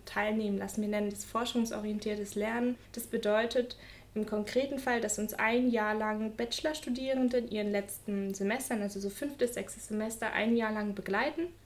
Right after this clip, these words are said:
in der aktuellen Forschung, zum Beispiel jetzt während meines Promotionsvorhabens, und im Rahmen dieses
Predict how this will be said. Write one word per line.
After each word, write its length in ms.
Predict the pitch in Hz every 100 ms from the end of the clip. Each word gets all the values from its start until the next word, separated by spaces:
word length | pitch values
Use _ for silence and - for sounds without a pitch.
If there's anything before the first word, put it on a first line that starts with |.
| - - - - -
in 160 | 240 262
der 140 | 240
aktuellen 460 | 208 - 220 202 196
Forschung, 560 | - 277 285 285 269
zum 100 | -
Beispiel 280 | 214 202 208
jetzt 300 | 208 202 -
während 280 | - 202 208
meines 280 | 233 269 277
Promotionsvorhabens, 1040 | - 240 233 233 226 226 220 214 214 - - - - - -
und 180 | 240 226
im 160 | 220 208
Rahmen 580 | 214 233 285 262 233
dieses 640 | 220 214 202 202 - -